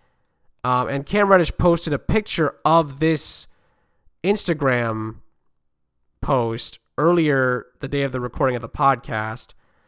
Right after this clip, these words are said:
um, that, let me, let me make it simple.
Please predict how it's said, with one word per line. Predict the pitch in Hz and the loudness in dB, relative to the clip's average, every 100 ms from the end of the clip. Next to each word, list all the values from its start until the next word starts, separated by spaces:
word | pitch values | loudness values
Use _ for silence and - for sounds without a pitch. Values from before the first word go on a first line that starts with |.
| _ _ _ - | _ _ _ -4
um, | 123 120 117 113 113 110 - _ _ _ _ _ _ _ _ _ _ _ _ _ _ _ - | 0 2 0 -4 -10 -14 -20 _ _ _ _ _ _ _ _ _ _ _ _ _ _ _ -10
that, | 135 135 131 131 - _ _ - _ _ _ _ _ _ _ _ _ _ _ _ - | -2 2 2 0 -8 _ _ -20 _ _ _ _ _ _ _ _ _ _ _ _ -16
let | 170 185 202 | -16 -4 2
me, | 208 | 2
let | 190 190 | 2 2
me | 175 143 123 _ _ _ _ _ 151 | 2 0 -6 _ _ _ _ _ -6
make | 160 151 135 | -2 -2 -2
it | 127 | -6
simple. | 131 117 107 113 | -8 -8 -12 -14